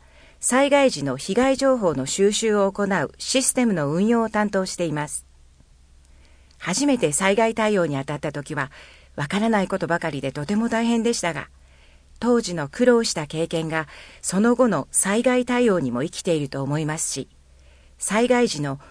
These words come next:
県民の方への情報発信や情報収集という重要な役割を担っているので、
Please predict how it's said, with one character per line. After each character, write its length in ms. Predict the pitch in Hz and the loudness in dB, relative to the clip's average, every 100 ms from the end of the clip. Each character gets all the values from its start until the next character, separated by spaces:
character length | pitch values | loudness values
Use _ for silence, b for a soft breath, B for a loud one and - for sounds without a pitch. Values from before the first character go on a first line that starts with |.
| b - | b -4
県 220 | 202 254 | 2 4
民 160 | 277 | 4
の 140 | 269 254 | 4 2
方 240 | 247 247 | -2 0
へ 100 | 226 | 0
の 220 | 143 101 | -2 -4
情 240 | 107 185 247 | -2 2 2
報 200 | 262 247 | 2 0
発 200 | 233 233 | -2 -4
信 240 | 160 139 | -2 -2
や 160 | 123 95 B B B | -4 -8 B B B
情 260 | - 214 247 | 0 2 2
報 240 | 254 240 | 4 2
収 240 | 240 247 | 2 -2
集 240 | 233 170 143 | -2 -2 -6
と 140 | 135 | -6
い 120 | 127 | -6
う 140 | 135 127 b b - | -6 -8 b b -6
重 260 | 175 226 | 0 2
要 160 | 277 269 | 4 4
な 100 | 254 | 4
役 240 | 247 247 | 2 2
割 220 | 254 220 | 2 4
を 60 | 151 | 0
担 220 | 131 147 | 0 -2
っ 60 | 156 | -4
て 100 | 135 | -6
い 80 | 131 | -4
る 80 | |
の 120 | 143 131 | -4 -4
で、 180 | 131 | -10